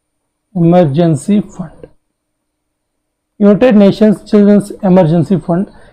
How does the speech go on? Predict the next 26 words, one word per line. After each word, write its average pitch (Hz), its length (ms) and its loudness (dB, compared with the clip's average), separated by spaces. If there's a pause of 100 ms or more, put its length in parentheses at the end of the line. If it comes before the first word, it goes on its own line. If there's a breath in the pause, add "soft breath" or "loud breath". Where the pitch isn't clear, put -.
(140 soft breath)
ಇವರು, 262 440 2
ಇದರ 240 260 2
ನೂತನ, 240 480 2
ಭಾರತದ 202 580 2
ನೂತನ 208 340 2 (420)
ನ್ಯಾಷನಲ್ 185 340 0
ಬ್ರ್ಯಾಂಡ್ 170 320 2
ಅಂಬಾಸಿಡರ್ 160 360 0
ಆಗಿ 147 180 2
ಆಯ್ಕೆಯಾದವರು 151 540 0 (600 soft breath)
ಕರೀನಾ 226 400 4
ಕಪೂರ್ 196 600 -2
ಖಾನ್. 127 420 -12 (460)
ಇವ್ರಿಗೆ 220 200 2
ಯಾಕೆ 247 320 2
ಹೆಸರು 226 260 2
ಜೊತೆ 208 240 0
ಖಾನ್ 196 320 0
ಸೇರಿದೆ 185 260 2
ಅಂದ್ರೆ, 180 200 0
ಇವರು 208 200 0
ಸೈಫ್ 190 300 0
ಅಲಿ 190 200 2
ಖಾನ್ನ 170 220 0
ಮದುವೆ 160 240 0
ಆಗಿರೋದ್ರಿಂದ 156 460 0